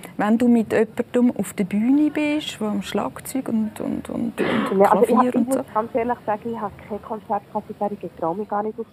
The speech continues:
Speaker 2: die Bühne. Ich habe müssen so professionelle Hörschüttel anrichten, oder weil jetzt muss man schützen als andere Ohrschützen.
Speaker 1: Weil das
Speaker 2: Und
Speaker 1: zu viel
Speaker 2: eben so
Speaker 1: arbeitet.
Speaker 2: Hörschütze, ja.
Speaker 1: Ja.
Speaker 2: Genau, so Hörschütze wie die Schlagzeuger haben oder so. Und das Problem ist, oder, wenn ich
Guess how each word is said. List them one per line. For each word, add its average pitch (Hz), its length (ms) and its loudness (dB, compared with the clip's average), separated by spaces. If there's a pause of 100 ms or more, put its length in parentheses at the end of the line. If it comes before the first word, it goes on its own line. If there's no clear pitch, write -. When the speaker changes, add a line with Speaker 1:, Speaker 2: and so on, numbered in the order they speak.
Speaker 2:
die 226 80 0
Bühne. 233 200 -6 (520)
Ich 214 100 2
habe 208 140 6
müssen 196 260 0
so 208 60 0
professionelle 196 960 0
Hörschüttel 220 640 0
anrichten, 233 680 0
oder 214 120 -4
weil 196 200 -2
jetzt 190 180 -4
muss 214 160 -6
man 180 120 0 (480)
schützen - 380 -2
als 202 200 0
andere 208 380 0
Ohrschützen. 233 760 -4 (680)
Speaker 1:
Weil 196 100 -8
das 190 320 -8
Speaker 2:
Und 196 140 4
Speaker 1:
zu 185 60 0
viel 190 100 8
Speaker 2:
eben 214 100 6
so 196 140 2
Speaker 1:
arbeitet. 196 280 6
Speaker 2:
Hörschütze, 226 340 -4
ja. 190 100 2
Speaker 1:
Ja. 185 160 -2 (600)
Speaker 2:
Genau, 180 340 0 (300)
so 202 120 4
Hörschütze 214 460 2 (140)
wie 196 200 -4
die - 260 -14
Schlagzeuger 202 640 2
haben 190 240 6
oder 185 160 -2 (120)
so. 180 220 2 (380)
Und 190 160 0
das - 80 -20
Problem 220 340 4
ist, 240 120 -2
oder, 233 180 0
wenn 214 120 2
ich 208 100 -2